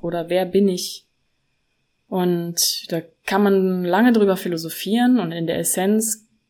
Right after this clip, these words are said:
gibt es auch keine Worte, finde ich, die das ausdrücken, sondern es ist eher ein Gespür, ein Gefühl, was man entwickeln darf für seine Grundenergie, seine Grundschwingung,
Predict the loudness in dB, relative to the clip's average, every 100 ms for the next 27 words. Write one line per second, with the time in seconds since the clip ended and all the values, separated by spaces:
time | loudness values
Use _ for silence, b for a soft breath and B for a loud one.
0 | -6 -6 -4 -8 -4 -6 -6 -10 -10 -10
1 | -14 -8 0 2 2 -2 0 0 0 -2
2 | -4 -6 -8 -8 -6 -6 -4 -4 -4 -6
3 | -6 -8 -8 -4 -4 -4 -6 -8 -10 -8
4 | -8 0 2 2 -2 -6 -8 -2 0 0
5 | -2 -6 -10 -4 -4 -4 -6 -4 -6 -8
6 | -12 -14 -4 -2 -2 -4 -4 -4 -2 0
7 | 0 0 -6 -4 -6 -6 -8 -6 -4 -2
8 | -2 -4 -4 -6